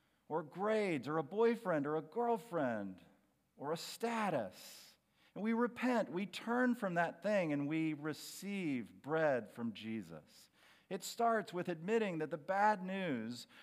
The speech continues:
of our hearts is that our hearts are idol factories that tend to grab hold of something other than Jesus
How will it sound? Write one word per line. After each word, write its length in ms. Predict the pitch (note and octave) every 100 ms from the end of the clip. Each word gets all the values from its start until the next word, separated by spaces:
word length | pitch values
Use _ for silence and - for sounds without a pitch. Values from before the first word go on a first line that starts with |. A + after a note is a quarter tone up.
| -
of 140 | D#3+
our 140 | F3+ E3+
hearts 420 | - G3+ F3+ -
is 140 | D3+
that 120 | D3 F3
our 100 | E3
hearts 440 | F3 A3+ A3 - - - -
are 200 | C3+ -
idol 380 | F#3 A3+ A#3+ G#3
factories 640 | - F3 D#3+ - F3 D3+
that 180 | F3 -
tend 360 | - A#3 A#3+ A3
to 100 | E3
grab 440 | C#3 G3 A3 A3+
hold 300 | G3 A3 F#3+
of 100 | D#3+
something 440 | - G#3 G3+ A3
other 320 | F#3+ F#3 G3+ G3
than 260 | G3 F3+
Jesus 960 | C#3 G3 A3 G#3+ B2+ A#2+ D#3+ - -